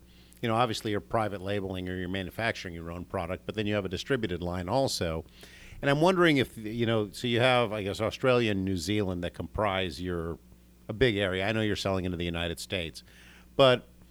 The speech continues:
it's kind of interesting to see how, you know, from a gear source perspective, when we sell gear over to Australia, there's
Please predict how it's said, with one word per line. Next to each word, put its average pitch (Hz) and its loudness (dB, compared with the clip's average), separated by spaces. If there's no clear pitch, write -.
it's - -4
kind 185 4
of 127 4
interesting 135 2
to 101 -2
see 127 0
how, 101 2
you 113 -4
know, 98 -2
from 98 -6
a 92 -4
gear 107 2
source 98 -4
perspective, 90 -6
when 90 -2
we 104 0
sell 98 2
gear 101 2
over 101 4
to 85 0
Australia, 98 0
there's 120 0